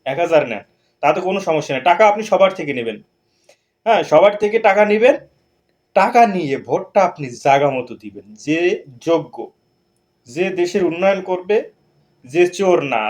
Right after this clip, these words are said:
যে বাটপার না, যার ভিতর, মানে, আর কি, চোর বাটপার তো সবাই জানি, ন্যূনতম মানবিকতা আছে, যাকে আপনার,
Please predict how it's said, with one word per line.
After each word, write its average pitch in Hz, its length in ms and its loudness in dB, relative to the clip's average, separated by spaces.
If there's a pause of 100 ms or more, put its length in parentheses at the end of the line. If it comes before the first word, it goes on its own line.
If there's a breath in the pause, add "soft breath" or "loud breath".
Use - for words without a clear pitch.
(120)
যে 160 100 -2
বাটপার 185 480 2
না, 123 100 0 (160)
যার 202 220 4
ভিতর, 220 240 0 (400)
মানে, 190 280 2
আর 202 100 4
কি, 226 160 -8 (200)
চোর 240 200 4 (180)
বাটপার 240 480 4
তো 285 100 -2
সবাই 160 460 4
জানি, 104 360 -8 (840)
ন্যূনতম 285 640 4
মানবিকতা 190 640 0 (160)
আছে, 120 220 -14 (1160)
যাকে 214 340 2
আপনার, 233 300 4